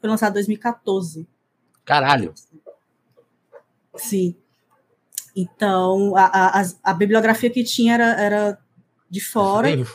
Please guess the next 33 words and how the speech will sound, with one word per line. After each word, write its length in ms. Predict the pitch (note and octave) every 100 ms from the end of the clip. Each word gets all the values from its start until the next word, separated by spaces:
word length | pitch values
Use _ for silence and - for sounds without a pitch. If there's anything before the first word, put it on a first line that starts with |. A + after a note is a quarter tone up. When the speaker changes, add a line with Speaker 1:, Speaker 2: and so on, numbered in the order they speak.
| _ _ _ _ _ _ _
Speaker 1:
sabe? 460 | - - G3+ A3+ A3+
Tipo, 220 | - G#3+
na 120 | G#3
minha, 260 | G#3 G#3+ G#3
na 160 | G#3 G#3
época, 220 | G#3 G#3
o 40 |
meu 100 | G3+
inglês 280 | G#3 G3+ G3
também 220 | G3+ F#3
não 80 | G3
era 120 | G#3
muito 260 | G#3 A3 A3+
bom. 520 | G3+ G3+ A#3 C#4 D#4 _ _ _ _ E3 - _ _ -
Então, 480 | A3+ - B3 B3 A#3+
teve 200 | C4+ C#4
todas 280 | D4 D4+
essas 320 | E4 D#4+ D#4+ C4+
dificuldades, 720 | D#4+ D#4+ F4+ C#4+ C4+ B3+ A3+
assim, 180 | A#3 C4
mas 160 | B3+
mesmo 180 | B3+ C#4
assim, 440 | D#4+ - C4 C#4 D4+ - _ _ _
foi 320 | - - C#4+
uma 120 | C4+ C4+
Speaker 2:
Tá 120 | C4
Speaker 1:
coisa 160 | -
Speaker 2:
lá, 60 | -
Speaker 1:
que, 240 | C4 C4
Speaker 2:
foi. 160 | B3+ -
Speaker 1:
que 60 | C4
me 80 | C4
interessou. 720 | B3+ B3 C#4+ - A#3+ G#3